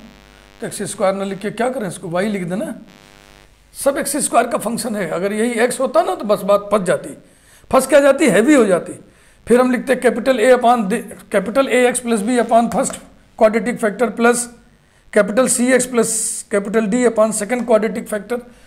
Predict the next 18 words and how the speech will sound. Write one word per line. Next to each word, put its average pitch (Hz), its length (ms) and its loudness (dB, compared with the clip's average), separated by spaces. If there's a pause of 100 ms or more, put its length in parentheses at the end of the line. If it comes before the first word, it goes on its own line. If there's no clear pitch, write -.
(380)
लेकिन 202 320 -4
जब 196 160 -4
एक्स 196 200 -6
स्क्वायर 233 380 -2
है 269 80 -4
तो 240 80 -6
इसका 175 240 -6
मतलब 190 280 -8
हम 240 140 -6
एक्स - 160 -10
स्क्वायर 196 340 -4
को 202 100 -8
replace 185 400 -4
कर 226 140 -2
दिए 294 240 -2 (540)
वाई 165 260 0
से, - 220 -10 (800)
one 214 220 2